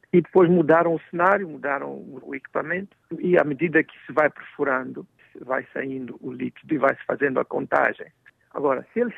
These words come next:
só tiraram duzentos e trinta e oito mil barris, isto faz-me crer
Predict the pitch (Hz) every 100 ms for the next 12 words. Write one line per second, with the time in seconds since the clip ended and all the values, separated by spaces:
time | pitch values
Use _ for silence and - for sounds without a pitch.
0 | - 233 - 185 180 202 190 151 143 123
1 | 180 202 - 175 196 185 170 175 180 170
2 | 170 165 - - - 117 - _ _ _
3 | - 220 - - 180 _ _ _ _ _
4 | - 190 190 175 160 - 180 180